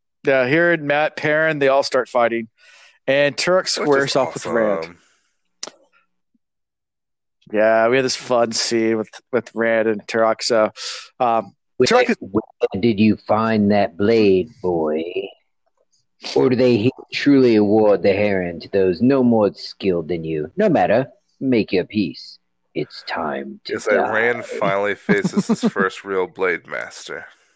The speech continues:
Speaker 2: To that end, he defeats
Speaker 1: Yeah.
Speaker 2: a Blade Master. So does that now make him a true Blade Master?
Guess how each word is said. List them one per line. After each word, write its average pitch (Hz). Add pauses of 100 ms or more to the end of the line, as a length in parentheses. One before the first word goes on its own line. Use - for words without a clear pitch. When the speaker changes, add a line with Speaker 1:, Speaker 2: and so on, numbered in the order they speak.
(1600)
Speaker 2:
To 202
that 120
end, 98
he -
defeats 131
Speaker 1:
Yeah. 110
Speaker 2:
a -
Blade 95
Master. 87
So -
does 95
that -
now 95
make 90
him 101
a 92
true 95 (300)
Blade 95
Master? 95